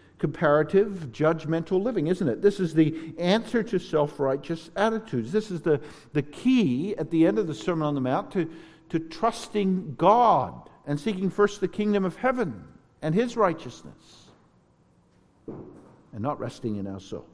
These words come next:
Remember who you are, poor in spirit.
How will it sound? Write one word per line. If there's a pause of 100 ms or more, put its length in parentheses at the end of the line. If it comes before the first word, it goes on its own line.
(1120)
Remember
who
you
are, (840)
poor (720)
in
spirit.